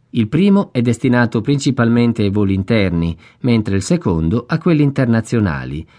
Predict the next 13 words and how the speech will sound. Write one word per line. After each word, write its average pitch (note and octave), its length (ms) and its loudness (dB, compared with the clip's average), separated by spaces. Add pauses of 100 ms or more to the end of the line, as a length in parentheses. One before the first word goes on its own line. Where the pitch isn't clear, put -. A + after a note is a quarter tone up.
(120)
e D3+ 120 -4
serve F2+ 560 -2
quarantacinque D3 840 0
milioni A2 500 2
di C#3+ 100 0
passeggeri A#2 640 -4
all'anno. G2+ 640 -6 (460)
Grand F#3 340 2
Terminal G#2 760 2
o D#2 140 -4
Grand G#2+ 380 2
Central G#2 420 -2
Station A2 540 -2